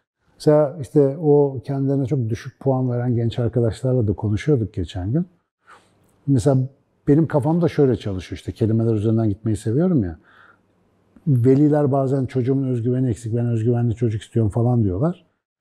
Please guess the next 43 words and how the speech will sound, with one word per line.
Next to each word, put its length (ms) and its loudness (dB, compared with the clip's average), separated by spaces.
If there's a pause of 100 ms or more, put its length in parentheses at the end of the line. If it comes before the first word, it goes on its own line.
(320)
"Özgüven 460 4
nedir?" 280 4
diye 140 2
sorduğumda 580 0
beş 200 0
dakika 220 -4
sonra 220 -2
hepsinin 400 0
bildiğin 240 0
atarlı 400 2
ve 80 -2
terbiyesiz 500 0
çocuk 340 -2
arzu 300 0
ettiğini 380 -2
öğreniyorum. 540 -2
Yani 260 -2
vurana 340 2
o 80 0
iki 160 -2
tane 260 -4
çaksın 400 -8
falan. 320 -6 (480)
Öğretmeni 480 2
gık 220 -4
yapınca 320 0
o 240 -2
atar 240 -2
yapsın, 420 0
böyle 120 2
ortalığı 380 0
karışsın. 500 -6 (520)
Halbuki 300 2
özgüven 420 2
böyle 200 2
bir 40 -2
şey 220 0
değil. 240 2 (840)
İlk 240 2
etapta 420 2
da 60 2
anlatamıyorsun 760 0
ama 360 0